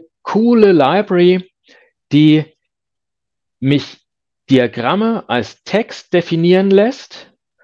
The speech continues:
und diese Diagramme dann rendert. Hier habe ich ein Beispiel mitgebracht. Das ist ein Sequence-Diagramm. Der Request geht vom User auf den Server, vom Server auf die Datenbank,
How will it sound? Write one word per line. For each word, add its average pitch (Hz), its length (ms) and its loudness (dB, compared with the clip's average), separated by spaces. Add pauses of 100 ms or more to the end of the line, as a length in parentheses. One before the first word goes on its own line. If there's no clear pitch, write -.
(420)
und 143 260 -2
diese 160 240 0
Diagramme 143 540 -2
dann 131 180 -4
rendert. 120 540 -6 (480)
Hier 165 140 0
habe 156 120 -2
ich 139 60 -10
ein 139 80 -8
Beispiel 185 420 -2
mitgebracht. 156 680 -4 (760)
Das 120 180 -6
ist 131 160 -4
ein 131 60 -6
Sequence-Diagramm. 147 1040 -4 (500)
Der 120 100 -4
Request 135 440 -2
geht 127 180 -4
vom 117 140 -6
User 139 320 -2
auf 113 120 -4
den 107 140 -6
Server, 175 580 -2 (260)
vom 117 140 -6
Server 123 380 -2
auf 110 120 -4
die 107 120 -10
Datenbank, 127 720 -4